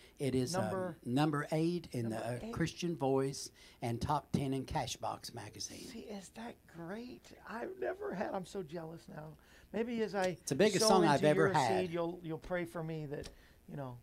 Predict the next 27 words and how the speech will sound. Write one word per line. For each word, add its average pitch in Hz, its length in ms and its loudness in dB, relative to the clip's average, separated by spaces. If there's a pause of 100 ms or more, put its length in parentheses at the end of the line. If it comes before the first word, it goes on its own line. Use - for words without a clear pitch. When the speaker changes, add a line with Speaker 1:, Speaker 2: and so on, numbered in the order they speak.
(160)
Speaker 2:
pray 180 200 0
over 170 220 -2
this, 160 200 0
that 151 140 -4
I'll 151 140 2 (120)
Speaker 1:
Yeah. 156 80 0
Speaker 2:
get 135 40 0
a 135 140 -2 (380)
Speaker 1:
Sure. 180 400 0
Speaker 2:
No, 160 100 -2
I'll 151 260 2
probably 127 220 -4
Speaker 1:
You 226 140 2
Speaker 2:
never - 20 4
Speaker 1:
know, 180 160 8
Speaker 2:
have 123 220 -2
a 120 60 0
Speaker 1:
I 240 100 4
think 302 160 2
Speaker 2:
top 285 80 2
Speaker 1:
God, 202 220 2
Speaker 2:
hit. 135 200 -6
Speaker 1:
God 196 260 0
does 151 260 -2
that. 107 240 -4
I 151 80 0
think 220 280 0